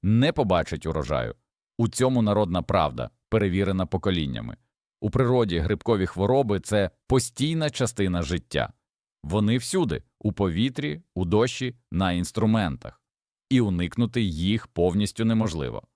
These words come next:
Але можна створити такі умови, за яких дерево саме зможе чинити опір.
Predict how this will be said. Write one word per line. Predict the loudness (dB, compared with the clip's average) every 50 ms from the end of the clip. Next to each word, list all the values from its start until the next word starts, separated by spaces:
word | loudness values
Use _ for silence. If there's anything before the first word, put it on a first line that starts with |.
| _ _ _ _
Але | 2 4 4 4 4
можна | 4 4 4 4 4 2 2 -2 -4
створити | -2 0 0 0 2 2 0 0 -2
такі | -2 -2 -2 -2 0 0
умови, | 0 2 2 2 2 2 2 0
за | 0 0 0
яких | 0 0 0 -2 -2 -2
дерево | 0 0 0 2 2 2 0 0 0
саме | 0 2 0 2 2 0
зможе | 0 0 0 0 0 0 -2
чинити | -2 -2 -4 -2 -2 -4 -4 -4 -4
опір. | -4 -4 -4 -6 -10 -14 -16